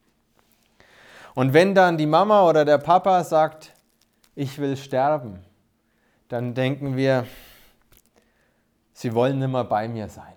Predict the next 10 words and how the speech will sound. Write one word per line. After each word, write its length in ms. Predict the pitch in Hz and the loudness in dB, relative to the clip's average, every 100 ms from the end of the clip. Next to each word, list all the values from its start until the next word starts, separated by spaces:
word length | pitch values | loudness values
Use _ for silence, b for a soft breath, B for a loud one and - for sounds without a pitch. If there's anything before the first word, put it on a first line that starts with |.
| _ _ _ _ _ _ _ _ _ _ _ _ _ | _ _ _ _ _ _ _ _ _ _ _ _ _
Aber 360 | 117 120 120 110 - _ _ _ _ _ | -8 -6 -6 -8 -16 _ _ _ _ _
so 140 | - 151 | -4 2
ist 180 | 160 156 | 4 6
es 140 | 175 | 4
natürlich 500 | 156 120 127 98 87 | 4 2 0 -2 -6
nicht. 300 | 107 - - _ _ _ _ _ _ _ _ _ _ _ _ | -12 -18 -20 _ _ _ _ _ _ _ _ _ _ _ _
Eltern 340 | - 143 156 151 | -2 2 4 4
lieben 320 | 147 175 170 | 2 0 0
ihre 220 | 143 131 | 0 0
Kinder. 480 | - 127 120 101 | 0 -2 -2 -6